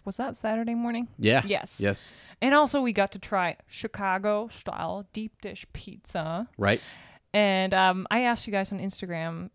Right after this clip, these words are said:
Speaker 1: you know, how do you, what are your feelings <laughs> about that kind of pizza? And it was so, I mean, the answers were, "No way. It's just too rich.
Speaker 2: Mm-hmm.
Speaker 1: Love it. Best kind of pizza." Or, "I just love all kinds of pizza. Give me pizza, I'll eat it."
Speaker 2: Right.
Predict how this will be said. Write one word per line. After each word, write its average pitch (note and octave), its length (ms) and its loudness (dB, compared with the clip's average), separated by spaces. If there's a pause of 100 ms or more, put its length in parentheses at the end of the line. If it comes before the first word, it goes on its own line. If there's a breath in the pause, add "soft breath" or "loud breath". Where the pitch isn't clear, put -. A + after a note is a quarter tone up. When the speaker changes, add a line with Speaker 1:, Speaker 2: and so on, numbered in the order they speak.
Speaker 1:
you G3 140 -4
know, F3 60 -4
how G3 140 -6
do F#3 80 -6
you, F3 120 -10 (120)
what F#3+ 140 -4
are G3 60 0
your D#3+ 180 -6
feelings - 540 -2 (140)
<laughs> G#3+ 100 -2
about F#3+ 260 4 (220)
that - 200 -6
kind F3 140 -4
of F#3 80 -8
pizza? F3+ 460 -6
And A3 120 4
it A#3 40 4
was A3 180 0
so, A3+ 720 6 (460 soft breath)
I A#3 100 8
mean, A3 380 4
the A3 220 4
answers A3+ 360 4
were, F#3+ 420 2
"No F#3+ 360 0
way. F3+ 460 -2
It's F3+ 180 -4
just - 240 -12 (220)
too G#3 260 -6
rich. E3+ 600 -4
Speaker 2:
Mm-hmm. F#2+ 380 -2 (180)
Speaker 1:
Love F3+ 360 4
it. D#3 240 0 (140)
Best - 220 -4
kind F#3 160 -2
of F3 60 -6
pizza." F3 320 -4
Or, F#3 200 2
"I - 140 -2
just - 220 -10
love E3 180 -6
all D#3 200 -6
kinds G3 300 -8
of G3+ 100 -10
pizza. A#3 480 -2
Give F#3 120 -6
me F#3 80 -2
pizza, F#3+ 300 -6
I'll E3+ 180 -4
eat F3+ 160 -4
it." A#3+ 300 -2
Speaker 2:
Right. G2 280 4